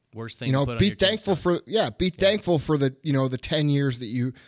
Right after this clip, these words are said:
Speaker 2: or the twenty years or the thirty years you have left, and say, "Man, you know what?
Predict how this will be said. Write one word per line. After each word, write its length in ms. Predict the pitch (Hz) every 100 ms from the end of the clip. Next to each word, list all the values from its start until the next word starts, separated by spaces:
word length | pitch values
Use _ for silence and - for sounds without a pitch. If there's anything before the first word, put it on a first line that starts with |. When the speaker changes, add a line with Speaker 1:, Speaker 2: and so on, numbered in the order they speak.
| _ _
Speaker 2:
or 140 | - 131
the 80 | 123
twenty 340 | - 165 147
years 340 | 135 131 117 123
or 40 |
the 80 | 117
thirty 300 | - 147 139
years 240 | 135 131
you 80 | 123
have 200 | 131 117
left, 380 | 127 170 - -
and 240 | 127 120 -
say, 180 | 123
"Man, 300 | 117 170 139
you 80 | 131
know 100 | 135
what? 300 | 143 160 151